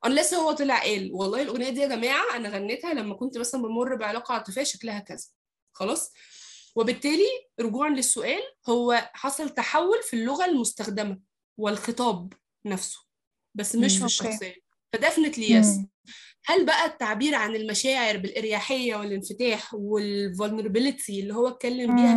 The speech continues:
Speaker 1: في
Speaker 2: مم.
Speaker 1: البخت
Speaker 2: بالظبط.
Speaker 1: هي بتعبر عن، آم، آم، ذكورية صحية؟
Speaker 2: مم.
Speaker 1: Definitely yes. يعني definitely yes.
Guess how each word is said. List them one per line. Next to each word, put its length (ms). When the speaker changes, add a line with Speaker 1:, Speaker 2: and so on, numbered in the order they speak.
Speaker 1:
في 60
Speaker 2:
مم. 60
Speaker 1:
البخت 300
Speaker 2:
بالظبط. 800
Speaker 1:
هي 140
بتعبر 540
عن، 540
آم، 720
آم، 500
ذكورية 400
صحية؟ 680
Speaker 2:
مم. 80
Speaker 1:
Definitely 640
yes. 300
يعني 420
definitely 500
yes. 240